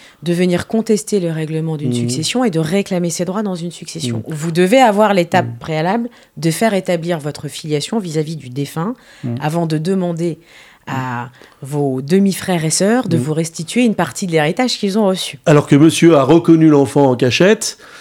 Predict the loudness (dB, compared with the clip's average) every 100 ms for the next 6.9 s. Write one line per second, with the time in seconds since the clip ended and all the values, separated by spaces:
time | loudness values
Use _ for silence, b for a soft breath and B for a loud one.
0 | B B 2 6 6 6 6 8 6 6
1 | 4 4 2 4 2 2 2 2 4 4
2 | 6 4 2 -4 -4 2 2 4 2 4
3 | 6 6 6 4 2 0 0 -2 B B
4 | 0 4 6 4 2 2 4 6 6 4
5 | 0 b b b b -6 -4 -4 -6 -6
6 | -4 2 4 6 4 4 4 4